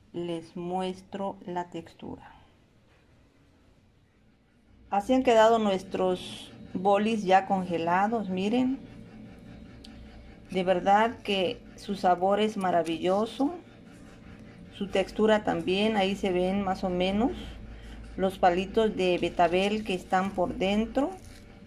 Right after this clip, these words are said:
Es un sabor que casi nadie lo maneja. Yo sí, porque como me encantan las cosas naturales, como el pepino,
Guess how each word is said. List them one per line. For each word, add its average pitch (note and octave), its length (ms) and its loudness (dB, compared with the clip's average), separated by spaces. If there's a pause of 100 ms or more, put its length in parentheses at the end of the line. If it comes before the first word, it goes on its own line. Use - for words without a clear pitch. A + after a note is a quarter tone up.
(800)
Es A3 200 4
un C#4 140 8
sabor G#3+ 380 6
que G3+ 180 -2
casi G3+ 340 2
nadie F#3 480 0
lo E3+ 140 0
maneja. F3+ 640 -2 (2750)
Yo A#3 300 6
sí, B3+ 260 2
porque A3+ 420 0
como F#3+ 280 2
me F3+ 140 2
encantan A3 760 0
las F#3 160 0
cosas G3 340 0
naturales, F#3 640 0
como E3+ 220 -4
el D#3+ 120 -4
pepino, G3+ 920 -2